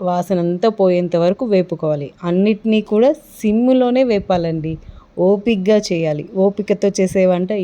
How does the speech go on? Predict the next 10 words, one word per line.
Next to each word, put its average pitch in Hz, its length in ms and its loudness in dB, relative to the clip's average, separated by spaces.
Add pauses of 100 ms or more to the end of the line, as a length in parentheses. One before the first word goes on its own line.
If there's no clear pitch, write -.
(160)
ఎప్పటికీ 202 840 -4 (1040)
మిస్ 220 280 2
అవ్వదు, 160 260 2 (200)
ఖచ్చితంగా 185 720 0
హిట్ 233 240 0
అవుతుంది. 160 380 0 (580)
టమోటో 190 380 2 (100)
కూడా 190 140 0 (120)
బాగా 185 320 2 (100)
వేపుకొని 170 500 -2